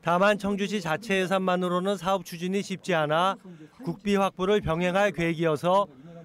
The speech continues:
주민 반발과 별개로 지체될 가능성도 배제할 수 없습니다. 예술인 마을을 더해 하나의 거대한 문화타운을 완성하겠다는 청주시의 구상 앞에 주민 설득과 사업비 확보라는 두 개의 산이 놓여 있습니다.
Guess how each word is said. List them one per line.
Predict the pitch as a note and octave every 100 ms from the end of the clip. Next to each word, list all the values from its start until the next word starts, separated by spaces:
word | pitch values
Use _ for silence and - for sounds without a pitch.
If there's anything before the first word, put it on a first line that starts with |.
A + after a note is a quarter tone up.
| D3+
주민 | E3 F#3+ G#3
반발과 | F3 E3+ F#3 G3+
별개로 | G3 E3 E3 F#3 G#3
지체될 | - D3+ F#3 F3+ G3+
가능성도 | D3 E3 F3 E3+ D#3+ F#3 G3
배제할 | D3+ D#3+ G3+ F#3+
수 | F3+
없습니다. | D#3 - C3+ B2 A#2 G2 - - - - - - - - - -
예술인 | D#3+ E3 F#3+ G3+
마을을 | F#3+ F3 F3 F3+
더해 | E3 E3 G3 G3+ - - -
하나의 | F#3 F#3+ G#3
거대한 | G3 D#3+ E3 G3+
문화타운을 | F3+ F3+ G3 F3+ F3+ F#3+
완성하겠다는 | G#3 D3+ D#3+ F3 G3 F#3+ F3 F3 F3+ G3+
청주시의 | G3+ F#3 F#3+ F#3 G3 F#3+
구상 | D3 D#3 E3+
앞에 | D3+ - E3+ G3 F#3+ - - -
주민 | - E3+ G3+
설득과 | F3+ F#3+ F3+ F3+ G3+
사업비 | F#3+ F#3 F3+ G3
확보라는 | F3 F3 F3 F3 E3+ G3
두 | G3 C#3+
개의 | D3+ G3+ G3
산이 | F#3+ F3+
놓여 | D#3+ D3 D3
있습니다. | B2+ - B2 A2+ G#2+ E2